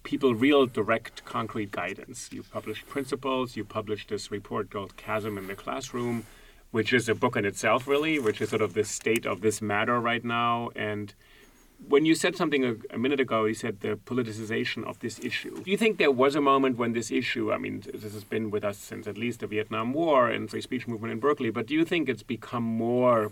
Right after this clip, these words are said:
politicized, this debate, than before in earlier instantiation? 'Cause you're a scholar of higher education. I've had, you know, Robbie Cohen on here, who sort of had written the books on Mario Savio. But is it more politicized than in earlier periods or decades?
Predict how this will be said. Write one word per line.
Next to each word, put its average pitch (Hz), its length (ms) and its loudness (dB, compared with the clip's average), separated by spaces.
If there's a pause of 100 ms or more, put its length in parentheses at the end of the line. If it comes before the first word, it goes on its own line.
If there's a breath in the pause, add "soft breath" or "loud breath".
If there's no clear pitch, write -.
politicized, 117 800 -2
this - 160 -8
debate, 104 400 -4
than 104 160 -4
before 101 460 -4
in 104 100 -6
earlier 104 260 0
instantiation? 101 800 -10
'Cause 104 160 -8
you're 123 140 4
a 123 40 2
scholar 107 400 2
of 101 100 -2
higher 101 180 -2
education. 110 640 -4 (800 loud breath)
I've 104 240 2
had, 101 400 0 (160)
you 113 140 -8
know, 92 240 -8 (100)
Robbie 101 280 -6
Cohen 120 340 2
on 110 160 2
here, 110 260 2
who 98 160 0
sort 101 140 -4
of 98 80 -8
had 101 160 -8
written 104 280 -4
the 104 60 -2
books 110 240 -4
on 101 400 -8
Mario 101 220 -4
Savio. 110 500 -4 (600 soft breath)
But 135 120 4
is 156 80 6
it 160 120 4
more 143 340 8
politicized 120 1120 2 (140)
than 104 380 -2
in 107 180 -4
earlier 98 420 -6 (120)
periods 104 380 -2
or 196 80 -8
decades? - 520 -12